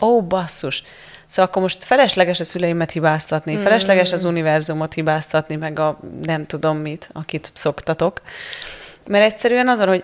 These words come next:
Speaker 1: basszus, ezt én választottam. És itt jön a másik dolog, hogy nincs jó meg rossz választás, csak választás van. És amúgy ránézni arra szerintem, hogy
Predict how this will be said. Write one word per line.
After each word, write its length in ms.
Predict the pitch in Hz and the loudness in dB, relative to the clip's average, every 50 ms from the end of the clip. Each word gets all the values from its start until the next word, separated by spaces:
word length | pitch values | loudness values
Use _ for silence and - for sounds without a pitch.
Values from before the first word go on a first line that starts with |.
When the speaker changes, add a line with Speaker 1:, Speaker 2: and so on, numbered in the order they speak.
| - - | -2 0
Speaker 1:
basszus, 280 | - - 277 262 - 185 | 2 2 2 2 2 0
ezt 200 | 180 175 - - | 0 0 0 0
én 140 | 170 160 151 | -2 -2 -2
választottam. 580 | 151 143 143 143 - - 151 - - - - - - | -2 -4 -4 -2 -4 -4 -4 -6 -6 -8 -8 -6 -4
És 160 | 180 - - | -4 -2 -2
itt 140 | 247 254 - | -2 -2 -2
jön 120 | 269 208 | -2 0
a 40 | 185 | 0
másik 300 | 170 160 156 - 170 160 | 0 0 0 0 -2 -2
dolog, 200 | 165 151 156 - | -4 -4 -4 -4
hogy 140 | - 151 156 | -6 -4 -4
nincs 300 | 208 311 359 - - 131 | -2 -2 -2 -2 -2 -2
jó 140 | - - | -2 -4
meg 200 | 135 131 131 131 - | -4 -4 -6 -6 -4
rossz 220 | 131 135 - - | -4 -2 -2 -2
választás, 640 | - - 113 110 - 135 - - - - 87 - - | 0 0 -2 -2 -2 -4 -6 -6 -6 -6 -6 -6 -6
csak 160 | - 185 - | -8 -6 -2
választás 640 | - 165 156 147 139 123 - - - 95 - - - | 0 0 0 0 0 -4 -4 -4 -4 -4 -4 -4 -4
van. 240 | - - - - 156 - - - - - - - - | -4 -4 -6 -6 -8 -12 -16 -18 -18 -18 -18 -16 -8
És 140 | - 160 - | -6 -4 -2
amúgy 340 | - 180 196 196 208 202 - - _ _ - | 0 0 0 0 -2 -4 -8 -14 _ _ -6
ránézni 640 | - 175 185 202 302 339 311 226 165 156 160 160 156 | -2 0 2 4 4 2 2 2 0 0 -2 -4 -4
arra 440 | 156 156 151 143 139 139 131 160 - - | -2 -2 -2 0 0 -2 -2 -4 -6 -10
szerintem, 720 | - - 156 147 139 127 143 143 - 147 147 147 151 151 - _ _ _ _ _ _ _ _ _ _ _ _ _ - - - - - - - - - - - | -10 -6 -6 -6 -6 -6 -8 -6 -4 -2 -2 -2 -4 -8 -12 _ _ _ _ _ _ _ _ _ _ _ _ _ -14 -14 -14 -16 -18 -18 -18 -20 -20 -20 -6
hogy 280 | - - 160 156 - | -2 0 0 0 -2